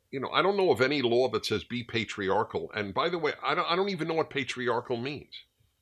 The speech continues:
Does patriarchal mean the, the belief that it would be a good thing if, if the man is regarded as the head of the household? I don't know a woman. Well, I take that back. I, I, I'm sure I do.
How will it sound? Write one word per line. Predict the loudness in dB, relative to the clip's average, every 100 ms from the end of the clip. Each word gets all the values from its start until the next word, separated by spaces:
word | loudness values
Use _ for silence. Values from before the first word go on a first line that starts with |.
| _ _ _ _ _ -10
Does | -6
patriarchal | 0 2 2 2 4 4 0 -2
mean | 0 0 0 -2 -4
the, | -4 -4 -2
the | -2
belief | 0 0 0 -4 -2
that | 0
it | 0 -2
would | -4
be | -4
a | -4
good | 0 0
thing | 0 -2 -2 -2 -6 -8
if, | -8 -8 -10
if | -10 -10
the | -8 -6
man | -2 0 2 0
is | -2 -4
regarded | -2 2 2 0
as | -4
the | -4
head | -2 -2
of | -2
the | -4
household? | -2 -2 -2 -4 -4 -6 _ _ _ _ _ _ _ _ _ 0
I | 2
don't | 4
know | 4 6
a | 6
woman. | 8 4 4 -4 -2
Well, | 0
I | 0
take | -4 -6 -6
that | -8 -8
back. | -12 -12 -20 _ _ _ _ _ _ -20
I, | -20
I, | -18 -20 -20 -18
I'm | -14
sure | -10 -10 -10
I |
do. | -14 -18